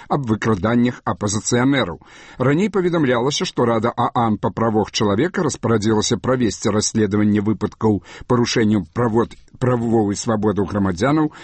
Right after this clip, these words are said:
з боку лібійскіх уладаў. Як найменей трыццаць чатыры чалавекі загінулі і каля сарака пяці чалавек былі параненыя сёння ў выніку выбухаў у наваколлях пакістанскага гораду Пешавар. Выбух адбыўся на цырымоніі пахавання мясцовай жыхаркі,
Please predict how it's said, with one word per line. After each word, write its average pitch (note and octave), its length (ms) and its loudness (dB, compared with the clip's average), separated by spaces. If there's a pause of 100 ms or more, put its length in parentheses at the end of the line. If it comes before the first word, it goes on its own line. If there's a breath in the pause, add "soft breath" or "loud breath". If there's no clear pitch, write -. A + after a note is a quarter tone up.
(120)
з G#2+ 180 -2
боку A2 580 0
лібійскіх G#2+ 640 -2
уладаў. G2 460 -2 (960 loud breath)
Як C#3+ 200 0
найменей G#3 400 0
трыццаць F#3 480 -4
чатыры E3+ 400 -2
чалавекі D#3+ 480 0
загінулі A#2+ 560 2
і A2+ 160 -8
каля B2+ 240 2
сарака B2+ 420 -2
пяці C3+ 400 -2
чалавек C3 460 0
былі A#2 240 0
параненыя A2+ 560 0
сёння D#3 400 0
ў - 80 -4
выніку A2 320 2
выбухаў C#3+ 460 -2 (260 loud breath)
у E3 80 2
наваколлях C#3 720 0
пакістанскага A#2+ 800 -2
гораду G#2+ 340 0
Пешавар. B2 600 -2 (260 loud breath)
Выбух G3 320 -2
адбыўся A#2+ 480 0
на A#2+ 80 4
цырымоніі A2+ 560 2
пахавання A2 480 0
мясцовай A2 480 0
жыхаркі, D3+ 560 -2